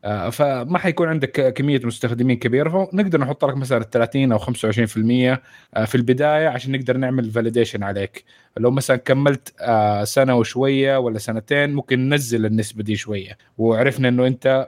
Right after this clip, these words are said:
يعني، آه، الريتنج حقك جدًا عالي في الآب Store وكل الناس مبسوطين،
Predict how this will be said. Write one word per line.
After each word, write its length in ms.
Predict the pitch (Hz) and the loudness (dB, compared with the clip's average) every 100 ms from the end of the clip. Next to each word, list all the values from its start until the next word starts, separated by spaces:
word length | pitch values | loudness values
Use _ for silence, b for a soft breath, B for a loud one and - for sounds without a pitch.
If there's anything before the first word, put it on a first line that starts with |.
| - | -6
يعني، 520 | 117 107 110 110 107 | -6 -4 -2 -4 -2
آه، 540 | 117 110 110 71 120 113 | -2 -2 -4 -6 -8 -2
الريتنج 440 | 143 135 139 131 113 | 0 2 0 -2 -2
حقك 200 | 135 127 | 0 -2
جدًا 460 | 120 139 120 127 | -2 -2 0 0
عالي 340 | 113 131 127 120 | 2 2 2 0
في 140 | - | 0
الآب 420 | 113 110 117 123 | -2 -2 0 -2
Store 360 | - - 139 127 | -2 -2 0 0
وكل 240 | 110 135 | 0 0
الناس 260 | 127 131 127 | 2 0 0
مبسوطين، 560 | 123 - 127 170 208 | -4 -4 -2 2 2